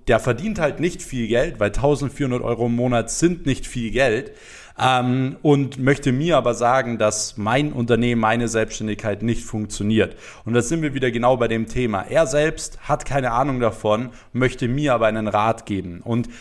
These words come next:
die meisten Menschen werden dann halt wirklich so ein bisschen skeptisch oder so ein bisschen, ähm, denken sich so, "Ja, aber vielleicht hat er ja doch recht" und so weiter, kommen ins Grübeln.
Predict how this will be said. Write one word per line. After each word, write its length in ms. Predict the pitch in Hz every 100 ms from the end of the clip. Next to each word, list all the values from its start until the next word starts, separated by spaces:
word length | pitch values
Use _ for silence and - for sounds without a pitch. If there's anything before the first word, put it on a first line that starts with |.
| - -
die 80 |
meisten 400 | 127 147 175 -
Menschen 340 | 139 147 - 135
werden 200 | 123 120
dann 160 | 120 139
halt 160 | 123
wirklich 260 | 127 131 113
so 100 | 110
ein 60 |
bisschen 300 | 101 - 90
skeptisch 1000 | 92 - 135 131 - - 120 117 117 -
oder 260 | 104 98 95
so 100 | 95
ein 140 | 95
bisschen, 600 | 95 95 - 95 92 92 - - - -
ähm, 500 | 101 98 95 95 95 92 - -
denken 240 | 107 107
sich 180 | 101 104
so, 100 | -
"Ja, 400 | 101 110 123 123
aber 200 | 87 104
vielleicht 380 | 104 117 117 117
hat 120 | 117
er 80 | 104
ja 140 | 98 101
doch 380 | 131 147 -
recht" 320 | 120 120 - 151
und 160 | 143
so 140 | 127 113
weiter, 440 | 113 113 117 110
kommen 340 | 110 139 131
ins 220 | 123 117 -
Grübeln. 460 | 123 135 131 127